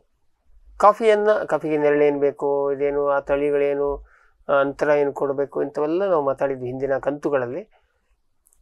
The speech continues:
ಇವತ್ತಿನ ಕಂತಲ್ಲಿ ನಾವು ಮುಖ್ಯವಾಗಿ ಕಾಫಿ ಬೇಸ್ಡ್ ಕ್ರಾಪಿಂಗ್ ಸಿಸ್ಟಮ್, ಅಂದ್ರೆ ಕಾಫಿಯನ್ನ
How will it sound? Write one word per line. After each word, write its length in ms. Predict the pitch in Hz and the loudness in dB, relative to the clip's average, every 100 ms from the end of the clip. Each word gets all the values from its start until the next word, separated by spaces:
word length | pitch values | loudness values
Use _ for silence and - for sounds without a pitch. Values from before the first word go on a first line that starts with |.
| _ _ - | _ _ -4
ಇವತ್ತಿನ 420 | 202 240 - 240 | 2 2 2 -2
ಕಂತಲ್ಲಿ 800 | 214 185 165 190 208 165 160 _ _ _ - | 2 2 2 2 4 2 0 _ _ _ -6
ನಾವು 180 | 180 165 | 2 2
ಮುಖ್ಯವಾಗಿ 640 | 156 147 170 160 175 208 _ _ _ - | 2 -2 0 2 2 -4 _ _ _ 0
ಕಾಫಿ 360 | 196 196 247 | 4 4 2
ಬೇಸ್ಡ್ 440 | 220 190 190 180 202 | 0 2 2 0 -4
ಕ್ರಾಪಿಂಗ್ 520 | - 165 160 175 156 | -2 0 2 2 -2
ಸಿಸ್ಟಮ್, 360 | 147 - 117 120 | -6 -8 -6 -2
ಅಂದ್ರೆ 220 | 160 185 | 0 -2
ಕಾಫಿಯನ್ನ 760 | - 156 165 175 214 208 202 | 0 4 4 4 2 0 2